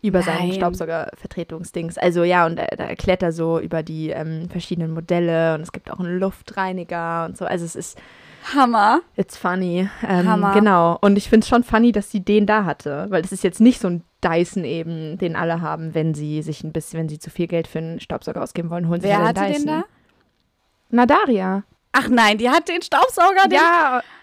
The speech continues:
Speaker 1: ja.
Speaker 2: Ich hab das Gespräch irgendwie anscheinend nicht so richtig mitgeschnitten. Das ist ja hammerwitzig. Vielleicht hat
Speaker 1: Ja,
Speaker 2: sie das
Speaker 1: eben.
Speaker 2: auch, das wär was, was ich auch a-, einfach erfunden hätte.
Speaker 1: Nee, nee, aber es war nicht so, sondern sie haben geredet, so, er Staubsaugervertreter und das irgendwie, und dann hatte sie gesagt, äh,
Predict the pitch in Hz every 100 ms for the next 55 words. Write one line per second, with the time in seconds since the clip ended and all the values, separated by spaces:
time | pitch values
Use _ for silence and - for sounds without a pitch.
0 | _ 247 294 330 269 247 247 - - 180
1 | - 302 311 220 - 220 247 - 294 311
2 | 262 - 214 220 190 - 196 220 208 196
3 | 220 277 208 180 196 - 208 208 208 214
4 | - - 196 190 208 233 202 220 185 190
5 | 170 196 214 202 - 202 185 185 185 185
6 | - 170 190 - 151 175 175 - - 190
7 | 190 175 - 190 - _ _ _ _ _
8 | - 226 262 330 247 196 196 202 226 247
9 | 220 185 185 185 190 208 202 202 190 220
10 | 226 202 190 - 220 254 240 - - 247
11 | 247 233 190 190 - - 196 185 202 196
12 | 185 202 208 214 202 202 202 202 - 202
13 | 196